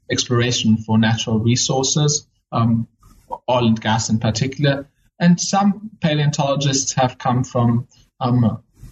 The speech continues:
Western museums and universities, although some of these scientists are, are themselves Arabs. Um, um, we, we can see these transnational connections,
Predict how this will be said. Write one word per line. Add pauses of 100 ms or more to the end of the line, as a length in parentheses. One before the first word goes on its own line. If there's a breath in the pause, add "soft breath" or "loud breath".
(200)
Western
museums
and
universities,
although
some
of
these
scientists (240 soft breath)
are,
are
themselves
Arabs. (280)
Um, (1300 soft breath)
um, (400)
we, (400)
we
can
see
these
transnational
connections,